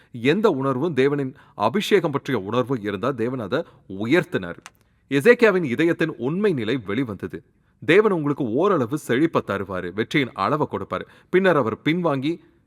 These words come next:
நீங்கள் என்ன செய்வீர்கள் என்று பார்ப்பார். நீங்க இன்னும் அவரை பத்தி பேசுவீங்களா?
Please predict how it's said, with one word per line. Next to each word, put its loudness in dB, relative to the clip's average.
நீங்கள் 0
என்ன 0
செய்வீர்கள் 0
என்று -8
பார்ப்பார். -8
நீங்க -6
இன்னும் 0
அவரை 2
பத்தி -2
பேசுவீங்களா? -4